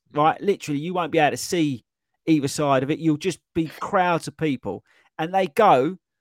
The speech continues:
like Ben said, the whole way to the finish. But be aware, <laughs> don't start sprinting when you get <laughs> on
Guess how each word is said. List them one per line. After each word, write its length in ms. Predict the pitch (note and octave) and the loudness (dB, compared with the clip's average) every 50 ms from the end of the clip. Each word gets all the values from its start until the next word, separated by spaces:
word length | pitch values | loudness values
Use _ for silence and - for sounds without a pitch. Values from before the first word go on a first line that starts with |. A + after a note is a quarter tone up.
| _ _ _ - | _ _ _ 0
like 200 | E3 F3+ - - | 0 0 2 2
Ben 200 | F#3+ F3+ G3 F3+ | 0 0 0 -2
said, 320 | D3 - - A#2+ B2+ B2+ - _ _ _ | -4 -2 0 0 0 0 -2 _ _ _
the 100 | - C#3+ | 0 0
whole 260 | A#2 C3+ E3+ D#3 D#3+ C#3+ | 0 2 0 0 0 0
way 160 | D3+ C#3+ D3 | 0 -2 -2
to 140 | C#3+ - D3 | -4 -8 -12
the 20 | - | -10
finish. 220 | - E3+ C#3 B2 - | -10 -10 -10 -8 -6
But 180 | - D3 - - _ - | -6 -6 -6 -6 _ -6
be 140 | G#3 G#3+ | -2 0
aware, 400 | G#3 G#3 G3+ F#3+ D3 - C#3 B2 - | 0 0 2 2 2 2 2 0 0
<laughs> 60 | _ | _
don't 260 | - F#3 G#3 G#3+ - - | 0 0 0 0 -4 -12
start 380 | - - - F#3+ F#3 - - | -10 -6 -2 -2 -2 -2 -4
sprinting 480 | - - _ - F#3 E3+ - A2+ A#2 A#2+ | -8 -12 _ -8 -8 -8 -8 -10 -8 -8
when 140 | C3+ C#3 C#3 | -8 -8 -8
you 80 | C3+ B2+ | -8 -6
get 220 | - D3+ D3+ D3 | -2 -2 -2 -2
<laughs> 80 | - - | -2 -6
on 80 | - | -12